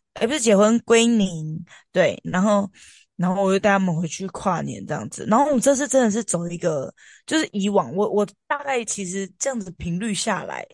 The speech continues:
就是大概两年带朋友回去跨年一次，然后一年在外面跨，然后又隔年又再回台东跨，就这样来来回回，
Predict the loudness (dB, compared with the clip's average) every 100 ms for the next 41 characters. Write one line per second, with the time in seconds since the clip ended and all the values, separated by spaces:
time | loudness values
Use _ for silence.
0 | _ _ _ _ _ _ -12 -8 -4 -4
1 | -4 -4 -4 -6 -8 -6 -4 -4 -8 _
2 | -4 -2 -4 -6 -10 -8 -8 -6 -8 -10
3 | -8 -6 -4 -4 -6 -6 -6 -4 -6 -10
4 | -12 -14 -14 _ _ -4 -4 0 2 2
5 | -2 _ _ -6 -4 -4 -2 0 -2 -4
6 | -10 -12 -14 -12 -10 -10 _ -20 -16 -6
7 | -2 -2 -2 0 2 2 0 0 -2 -2
8 | -2 -4